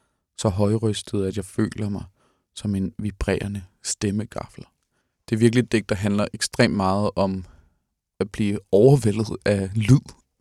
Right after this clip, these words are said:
Hele digtsamlingen handler ligesom om det her sådan sanseapparat, man ligesom har s-, slået ud og undersøger, hvordan fungerer.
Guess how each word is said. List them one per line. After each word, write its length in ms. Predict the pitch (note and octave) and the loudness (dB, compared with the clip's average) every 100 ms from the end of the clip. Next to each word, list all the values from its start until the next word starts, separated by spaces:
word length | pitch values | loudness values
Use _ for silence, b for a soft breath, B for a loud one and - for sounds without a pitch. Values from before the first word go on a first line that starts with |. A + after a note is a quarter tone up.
| - | -2
Hele 300 | A#2 B2 A#2 - _ - | 4 6 4 2 _ -2
digtsamlingen 520 | A#2 - A2 G#2 G2+ | 0 2 2 2 2
handler 240 | G2 G2 G2 | 0 0 0
ligesom 220 | F#2+ G2+ | -2 -4
om 80 | F#2+ | -4
det 100 | F#2+ | -2
her 120 | F#2+ | -4
sådan 280 | F#2 G2 F#2 b b b b b _ - | -2 -4 -6 b b b b b _ 2
sanseapparat, 1080 | A2 A2 G#2+ - - G2+ G2 - - - - | 4 4 4 2 0 -2 -4 -6 -8 -10 -10
man 120 | - F#2+ | -8 -6
ligesom 280 | F#2 G2+ | -6 -6
har 160 | F2+ F#2+ | -6 -6
s-, 680 | - - - - - - - | -4 -4 -4 -6 -8 -6 -4
slået 260 | A#2 G#2 G#2+ | 0 2 4
ud 200 | B2+ A#2+ | 2 2
og 180 | G#2+ G#2 | 2 2
undersøger, 380 | G#2+ A2 G#2+ G2+ | 2 0 0 0
hvordan 260 | G#2 G2+ | -2 -4
fungerer. 480 | - A2+ A2 F2 - | -4 -6 -4 -6 -8